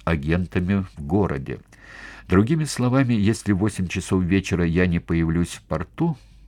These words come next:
дома мне с этого времени оставаться уже нельзя. Время до полуночи я должен где-то скоротать,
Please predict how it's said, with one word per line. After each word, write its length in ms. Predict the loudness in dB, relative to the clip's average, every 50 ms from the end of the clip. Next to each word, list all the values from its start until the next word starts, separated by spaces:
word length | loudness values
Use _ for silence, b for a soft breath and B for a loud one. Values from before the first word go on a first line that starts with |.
| b -20 -16 -8
дома 320 | -4 -2 -2 -2 -2 -4
мне 180 | -4 -2 -4 -4
с 140 | -2 -4 -6
этого 260 | -4 0 0 0 2
времени 360 | 2 2 2 2 2 0 -2
оставаться 600 | -2 -4 -4 -4 -2 0 0 0 -2 -2 -2 -2
уже 220 | -2 0 0 -2
нельзя. 560 | 0 0 -2 -2 -2 -4 -4 -4 -4 -4 -6 -12 B B B B B B B B B B B B B B B
Время 360 | 6 8 8 8 8 6 4
до 160 | 4 4 2 2
полуночи 600 | 4 4 4 4 4 2 0 0 -2 -2 0 2
я 100 | 2 4
должен 420 | 4 4 2 2 2 0 -2 0
где-то 380 | -2 0 2 0 0 0 -2 -4
скоротать, 800 | -4 -4 -4 -2 0 0 0 -2 -2 -2 -2 -2 -2 -4 -6